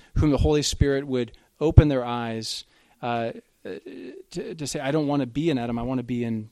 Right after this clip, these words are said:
Christ. Remember me when you enter your kingdom, Christ."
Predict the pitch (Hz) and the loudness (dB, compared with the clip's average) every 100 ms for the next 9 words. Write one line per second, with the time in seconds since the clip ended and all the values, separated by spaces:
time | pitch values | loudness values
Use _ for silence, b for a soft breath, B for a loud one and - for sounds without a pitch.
0 | - - 160 143 107 - - - _ _ | -20 -10 -8 -8 -10 -16 -18 -20 _ _
1 | _ _ _ 127 123 135 147 123 117 107 | _ _ _ -2 2 6 6 4 0 -4
2 | 113 117 120 131 120 113 131 117 101 98 | -6 -4 -4 -4 -6 -4 -4 -4 -6 -10
3 | 104 101 - - | -10 -10 -14 -18